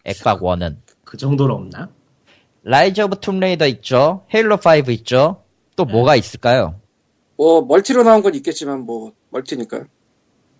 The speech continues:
Speaker 2: 아, 저스트 커즈 쓰리가 있으려나?
Speaker 3: 아, 있어요.
Speaker 1: 있어요.
Speaker 3: 근데
Speaker 1: 근데,
Speaker 3: 멀티잖아.
Speaker 2: 그,
Speaker 1: 근데
Speaker 2: 그걸
Speaker 1: 일단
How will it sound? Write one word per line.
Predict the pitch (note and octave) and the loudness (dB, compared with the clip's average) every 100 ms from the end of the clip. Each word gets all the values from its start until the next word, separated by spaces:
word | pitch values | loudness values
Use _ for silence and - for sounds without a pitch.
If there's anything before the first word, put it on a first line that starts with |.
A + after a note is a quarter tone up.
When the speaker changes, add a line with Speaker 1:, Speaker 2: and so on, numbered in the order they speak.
| _ - | _ -16
Speaker 2:
아, | A2 A2+ A2 G#2+ G#2+ G#2 G#2 G2+ G2+ - | -12 -10 -8 -10 -10 -12 -12 -14 -16 -18
저스트 | - G#2 - - | -14 -14 -14 -16
커즈 | - A2 | -12 -10
쓰리가 | - A#2+ A#2 | -10 -10 -10
있으려나? | G2+ A2 - D3+ - - _ _ | -10 -10 -4 -4 -4 -18 _ _
Speaker 3:
아, | - | 2
있어요. | E3 D#3+ E3 B2 A2+ _ _ | 4 4 2 0 -4 _ _
Speaker 1:
있어요. | D3 - F3 F2+ C#2 - _ _ | -14 -2 0 0 -2 -10 _ _
Speaker 3:
근데 | - F#3 G3+ | -6 4 6
Speaker 1:
근데, | E3+ C#3 | 6 4
Speaker 3:
멀티잖아. | G3 - D3 A#2 - _ _ _ _ | 2 -2 -8 -10 -14 _ _ _ _
Speaker 2:
그, | - - C#3+ | -20 -18 -6
Speaker 1:
근데 | D#3+ G#3 G3+ | 0 4 4
Speaker 2:
그걸 | |
Speaker 1:
일단 | E3+ | 4